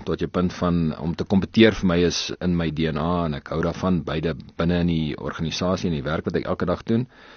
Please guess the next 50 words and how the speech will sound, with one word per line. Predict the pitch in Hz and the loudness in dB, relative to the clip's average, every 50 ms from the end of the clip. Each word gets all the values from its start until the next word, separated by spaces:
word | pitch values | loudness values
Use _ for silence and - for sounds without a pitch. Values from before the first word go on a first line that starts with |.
| - - - - - _ | -20 -20 -20 -20 -12 _
En | - 95 90 80 | -2 0 0 0
tweedens | - 107 101 98 95 92 87 82 - - | 2 4 4 6 6 4 2 0 -2 -4
in | - 95 | -2 -2
die | 85 80 | -2 -2
sportkant. | - - - 92 80 71 - 73 69 65 | -2 0 0 0 0 0 -4 -6 -8 -4
So | - 73 | -4 -2
ek | 62 80 - - | -2 -2 -2 -4
is, | 78 - - - - - | -4 -4 -6 -8 -8 -8
ek | 57 - - | -8 -8 -10
is | 78 - - | -10 -8 -4
mal | 80 80 80 73 | -4 -2 -2 -2
oor | 71 69 | -2 -4
sport. | - - 78 73 67 71 | -6 -6 -4 -4 -4 -6
Ek | - | -8
geniet | - 82 80 76 | -4 -2 -2 -2
dit | 71 65 - | -2 -2 -2
baie. | 78 76 85 98 107 - - - - - - - - - - - | 0 0 2 0 0 -2 -6 -16 -20 -20 -20 -20 -20 -20 -12 -6
My | 78 82 85 80 | -2 -2 -2 -2
sport | - - 104 98 87 78 | 2 4 4 4 4 4
nou | 80 80 78 73 | 0 -2 -2 -2
is | 71 - | -4 -4
fietsry, | - - - - - - - - | -4 -6 -6 -6 -6 -8 -8 -8
veral | - - - 55 71 78 73 71 | -8 -8 -6 -4 -2 -2 -2 -4
bergfietsry. | 69 71 71 69 - - - - - - - - | -4 -4 -4 -4 -4 -8 -10 -8 -8 -8 -8 -6
So | - - 82 85 85 82 80 76 - - _ - | -4 -2 -2 0 0 0 -2 -2 -4 -8 _ 0
ek | - 90 85 - - - - - | 2 2 2 2 -2 -10 -6 -2
oefen | 107 98 - - 92 82 73 67 - - - | -2 0 2 2 2 2 0 -2 -6 -8 -4
ten | - 87 | 0 0
minste | 90 92 90 - - | 2 2 0 0 -2
'n | 69 58 | -2 -2
uur | 80 90 87 76 65 | 0 0 0 0 0
elke | 76 - - - | -2 -2 -2 -4
oggend | - 76 82 - 131 127 - | -4 -4 -2 0 0 0 0
op | - 78 - - | -2 -2 -2 -2
my, | 82 80 78 78 76 73 76 76 71 71 - - | -2 -2 0 -2 -2 -2 -4 -4 -6 -8 -6 -6
my | 85 71 71 | -4 -4 -4
oefenuurfiets | 85 - 92 87 76 73 85 80 - - - - - - 92 82 - | -2 -2 -2 -2 -2 -2 -4 -4 -6 -10 -16 -12 -6 -4 -4 -4 -4
binne | - - 85 85 85 82 | -6 -6 -4 -2 0 0
my | 80 76 | 0 0
huis | 78 90 107 110 - | 0 2 0 0 0
en | 87 | -2
dan | 80 151 151 | -2 -2 -2
naweke | - - - 165 85 78 - - 73 | 0 0 0 0 0 0 0 -2 -4
is | 71 71 | -4 -4
ek | 73 - | -4 -4
op | 76 71 - | -6 -4 -4
my, | 76 76 71 | -4 -4 -4
op | 60 50 - - | -4 -8 -8 -8
my | - 71 | -8 -8
bergfiets. | 67 69 71 71 - - - - - - | -6 -6 -6 -6 -8 -10 -12 -12 -14 -16